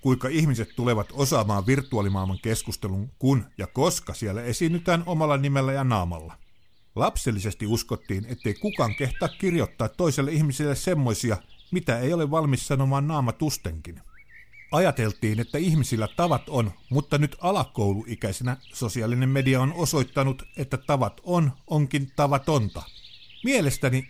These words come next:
yksi suurimpia syitä tapojen katoamisen sosiaalisen median kirjoittelussa ovat niin sanotut valemediat. Valemediat kertovat olevansa rehellisen tiedon välittäjiä.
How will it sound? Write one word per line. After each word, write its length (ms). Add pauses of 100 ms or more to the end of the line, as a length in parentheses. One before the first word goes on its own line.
yksi 320
suurimpia 600
syitä 320
tapojen 440
katoamisen 580
sosiaalisen 520
median 260
kirjoittelussa 840 (120)
ovat 300
niin 260
sanotut 520
valemediat. 720 (400)
Valemediat 640 (140)
kertovat 500
olevansa 420
rehellisen 580
tiedon 300
välittäjiä. 580